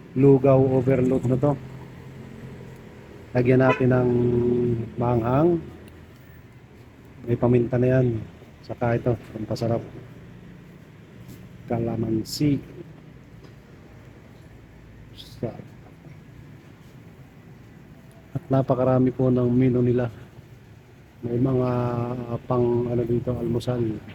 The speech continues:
Silog, bagnet, silog. Marami pang iba, may sisig.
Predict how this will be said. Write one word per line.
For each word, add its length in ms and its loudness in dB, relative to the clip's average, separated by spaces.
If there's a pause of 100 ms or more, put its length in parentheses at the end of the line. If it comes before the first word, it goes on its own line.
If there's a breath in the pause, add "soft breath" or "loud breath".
(1200)
Silog, 400 2 (480)
bagnet, 400 -4 (300)
silog. 340 0 (1500)
Marami 400 2
pang 160 0
iba, 320 -2
may 240 -4
sisig. 720 0